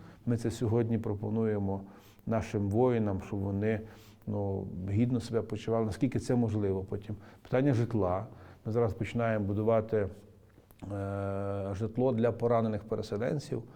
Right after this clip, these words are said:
щоб поки вони будуть проходити реабілітацію у Львові, вони мали де жити.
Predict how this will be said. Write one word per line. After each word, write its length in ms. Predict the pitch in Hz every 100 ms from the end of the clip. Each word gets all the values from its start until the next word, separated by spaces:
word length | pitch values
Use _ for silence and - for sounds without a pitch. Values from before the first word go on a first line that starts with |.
| - - -
щоб 160 | 104
поки 320 | - 131 - 113
вони 280 | 107 110
будуть 400 | 101 104 107 101
проходити 440 | - 95 113 107 -
реабілітацію 720 | 101 104 101 110 110 - 113
у 40 |
Львові, 120 | 120
вони 200 | 110 104
мали 260 | 107 104 104
де 140 | 95
жити. 420 | 98 98 82 -